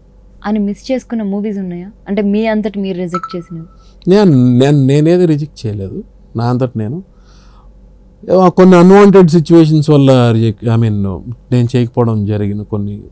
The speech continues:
Speaker 2: ఒకటి రెండు సినిమాలు.
Speaker 1: ఓకే. And ఇప్పుడు ఫ్యూచర్లో మీ నుంచి రాబోతున్న ప్రాజెక్ట్స్?
Speaker 2: నేను క్రాక్ నెక్స్ట్ రవితేజ గారిది, ఆ, క్రాక్ వస్తుంది.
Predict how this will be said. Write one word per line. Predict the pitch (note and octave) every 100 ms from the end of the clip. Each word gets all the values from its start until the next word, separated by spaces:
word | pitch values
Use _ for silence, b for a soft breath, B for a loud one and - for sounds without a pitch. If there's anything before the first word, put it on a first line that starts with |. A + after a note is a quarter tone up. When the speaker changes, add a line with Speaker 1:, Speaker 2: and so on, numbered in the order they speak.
| -
Speaker 2:
ఒకటి | G#2+ G#2+
రెండు | G2+ F#2+
సినిమాలు. | F#2 F#2+ F2 - _ _ _ - - - - _ _ _ _ _ _ _ _ F3
Speaker 1:
ఓకే. | E3+ F3 E3+ C4 B B B A3
And | G#3+ G#3+
ఇప్పుడు | F#3 G3 A#3
ఫ్యూచర్లో | G#3+ A#3+ A3+ A#3 A3+
మీ | G#3+ G#3+
నుంచి | G3+ G3
రాబోతున్న | G3 F3+ F3+ F3+
ప్రాజెక్ట్స్? | E3+ E3+ E3 E3 D#3 - - _ _ _ _ _ -
Speaker 2:
నేను | B2+ B2+ B2+ A#2+ A#2+ A#2+ G#2+ A#2 -
క్రాక్ | B2+ B2+ C3+ - G#2+
నెక్స్ట్ | G2 -
రవితేజ | G#2 G#2 A2 G#2+
గారిది, | G#2+ G#2 G2 G#2 G#2 G2+ _ _
ఆ, | A2+ G#2 G#2 G2
క్రాక్ | G#2+ G2+ -
వస్తుంది. | F#2+ - F#2+ G2